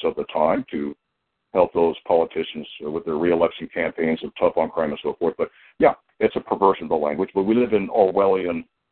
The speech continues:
uh, times of newspeak where language is, uh, twisted, it, it's, uh, perverted, it's, it is, uh, turned upside down so that, uh, white equals black, that good equals bad,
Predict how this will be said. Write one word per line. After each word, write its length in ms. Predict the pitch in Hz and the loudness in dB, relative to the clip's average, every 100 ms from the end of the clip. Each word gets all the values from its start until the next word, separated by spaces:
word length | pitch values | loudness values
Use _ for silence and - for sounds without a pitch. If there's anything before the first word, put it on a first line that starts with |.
| _ - | _ -2
uh, 400 | 87 87 82 80 - | 2 4 2 -2 -4
times 280 | 92 90 87 | -2 0 0
of 100 | 87 | -6
newspeak 640 | 76 95 110 - - 85 - - | -4 0 0 -2 -6 -10 -10 -6
where 200 | 85 82 | -2 0
language 460 | 82 90 90 90 85 | 2 2 2 -2 -2
is, 200 | 80 78 80 | -6 -6 -8
uh, 40 | 73 - | -8 -2
twisted, 420 | 104 - 117 135 - | 0 0 -4 -10 -10
it, 160 | - - _ | -14 -14 _
it's, 160 | 69 - - _ _ _ _ _ | -18 -18 -20 _ _ _ _ _
uh, 220 | 71 71 - 76 76 | -8 -8 -8 -10 -8
perverted, 720 | - 73 87 95 92 92 82 - | -6 -2 4 4 4 -2 -6 -14
it's, 200 | 80 76 - - | -16 -16 -16 -16
it 160 | 80 78 | -10 -8
is, 220 | 76 71 - | -6 -8 -8
uh, 160 | 71 69 - _ _ _ - | -6 -8 -12 _ _ _ -6
turned 160 | 95 95 | 0 2
upside 420 | 92 - 90 87 | 2 2 2 4
down 240 | 85 90 95 | 0 -4 -6
so 60 | |
that, 220 | 80 78 76 71 | -6 -6 -6 -6
uh, 100 | 67 - _ | -8 -8 _
white 340 | 87 90 90 - _ - | 4 4 4 -4 _ -12
equals 280 | 87 82 78 78 | -10 -8 -8 0
black, 360 | 82 87 110 - _ 76 | 2 2 0 -8 _ -8
that 220 | 76 71 | -8 -2
good 140 | 82 | -2
equals 280 | 82 80 78 | -2 -4 -6
bad, 300 | 82 80 80 | 0 0 0